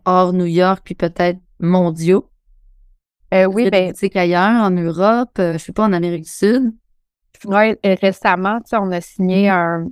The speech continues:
Speaker 2: avec une agence de relations publiques qui est à New York, puis qui a aussi un bureau à L A. Euh, fait que New
Speaker 1: Mm.
Speaker 2: York fait les grands magazines, tu sais, Vogue, Bazaar, euh, tout ça.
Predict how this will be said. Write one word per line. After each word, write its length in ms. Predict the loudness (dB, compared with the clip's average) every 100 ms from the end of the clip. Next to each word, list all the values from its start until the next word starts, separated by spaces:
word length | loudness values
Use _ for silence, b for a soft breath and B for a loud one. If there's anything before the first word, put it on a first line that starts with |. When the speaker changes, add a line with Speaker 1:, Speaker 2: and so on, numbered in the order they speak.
| -8
Speaker 2:
avec 360 | -6 -4 -4 -2
une 80 | 0
agence 440 | 0 -2 -4 -2
de 100 | -2
relations 440 | 0 0 -2 -6
publiques 400 | -8 -4 -2 -2 -4
qui 180 | -2
est 40 | 0
à 100 | 0
New 160 | 0
York, 300 | 2 2 0 -6
puis 100 | -10
qui 120 | -2
a 60 | -2
aussi 220 | -2 -2
un 140 | 0
bureau 360 | 0 -2 -2 0
à 140 | 0
L 240 | 0 -2 -2
A. 880 | -4 -6 _ _ _ _ _ _ 0
Euh, 140 | 0
fait 180 | 0 -2
que 100 | 0
New 100 | 2
Speaker 1:
Mm. 40 | 2
Speaker 2:
York 180 | 0 -4
fait 120 | 0
les 140 | 0
grands 240 | -2 -2 0
magazines, 640 | 0 0 -2 -2 -4 -4
tu 60 | -4
sais, 140 | -4
Vogue, 360 | 0 2 4 2
Bazaar, 720 | 2 0 0 -4 -2 0 -2 -2
euh, 220 | -2 -4 -8
tout 120 | -16
ça. 320 | 0 2 2